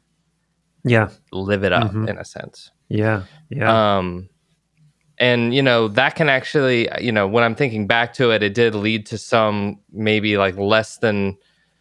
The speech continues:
Speaker 2: uh, sustainable ways of being,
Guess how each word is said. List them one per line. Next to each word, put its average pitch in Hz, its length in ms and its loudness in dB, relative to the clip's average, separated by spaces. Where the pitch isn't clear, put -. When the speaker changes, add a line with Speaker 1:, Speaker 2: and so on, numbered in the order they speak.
Speaker 2:
uh, 101 160 4
sustainable 110 880 0
ways 104 400 2
of 95 220 -4
being, 117 520 0